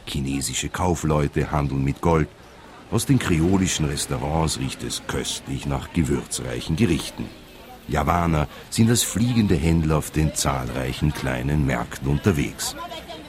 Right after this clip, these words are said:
All dies ereignet sich vor einer großteils vortrefflich erhaltenen historischen Kulisse, die von typisch holländischer Kolonialarchitektur geprägt ist. Weiß gestrichene,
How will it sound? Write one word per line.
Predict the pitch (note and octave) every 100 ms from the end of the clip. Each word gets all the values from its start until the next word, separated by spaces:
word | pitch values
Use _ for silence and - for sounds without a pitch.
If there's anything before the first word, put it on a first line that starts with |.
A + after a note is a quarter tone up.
| - - -
All | - G#2+
dies | G#2 C3+ A#2 D#2+
ereignet | C#2+ D#2 D2+ D#2
sich | D#2 -
vor | D2+
einer | D2 C#2+
großteils | C2+ C2 C#2+ C#2 - D2 C#2+ C2+ -
vortrefflich | - C#2+ C#2+ - - C2+ - - B1+ -
erhaltenen | D#2+ D#2+ D2 C2+ C#2+ C#2+ C#2 - - -
historischen | - F#2 - D#2+ E2 E2 -
Kulisse, | E2 E2+ D2+ D2+ - A#1 - - - - -
die | -
von | - C2+
typisch | - E2+ - D2+ - -
holländischer | E2 D2 C2+ C2+ - C2+
Kolonialarchitektur | - C#2+ D#2 D2 C2 C2+ - C#2+ C2+ E2 - F2 - D2 C2
geprägt | F2 - D2 B1 -
ist. | A#1 - - - - - - - -
Weiß | - C2 C#2 -
gestrichene, | C#2+ - - F2+ D#2+ D2+ C#2+